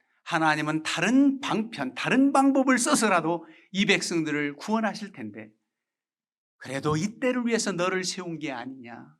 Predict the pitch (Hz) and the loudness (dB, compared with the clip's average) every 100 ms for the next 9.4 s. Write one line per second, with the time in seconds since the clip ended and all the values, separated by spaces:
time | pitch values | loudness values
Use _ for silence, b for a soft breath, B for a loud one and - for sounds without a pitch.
0 | _ _ _ _ _ - 131 131 131 139 | _ _ _ _ _ -8 -6 -4 -6 -6
1 | 156 170 175 165 156 147 147 147 139 135 | -6 -4 -4 -2 -4 -4 -6 -6 -4 -4
2 | 127 - - - 170 131 - b b b | -6 -12 -16 -10 -10 -10 -16 b b b
3 | - 123 135 175 214 208 170 151 196 196 | -4 0 2 0 -2 0 0 0 0 -2
4 | 175 170 156 180 254 277 269 247 220 226 | 0 0 0 2 4 6 6 2 0 0
5 | 226 220 208 - 147 131 131 139 - _ | -2 -4 -6 -6 -4 -2 -4 -6 -14 _
6 | _ 139 147 - 131 120 113 113 123 135 | _ -12 -8 -4 -4 -4 -8 -8 -6 -6
7 | 151 143 196 202 202 190 175 156 151 131 | -8 -12 -10 -8 -8 -6 -6 -4 -4 -4
8 | 135 127 123 143 165 214 202 165 160 131 | -8 -12 -10 -10 -8 -10 -6 -4 -4 -6
9 | 120 139 - | -10 -14 -20